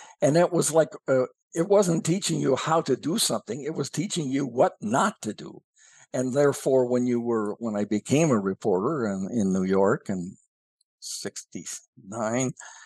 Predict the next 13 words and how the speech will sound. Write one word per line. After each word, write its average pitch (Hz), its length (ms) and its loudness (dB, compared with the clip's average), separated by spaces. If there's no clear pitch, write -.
you, 139 280 -6
you 139 140 -2
would 135 380 0
not 160 380 4
make 123 260 -2
mistakes - 760 -4
that 120 220 -4
you 117 80 -4
would 120 240 0
have 87 440 -4
if 117 260 -6
you 107 100 -6
were 104 240 -4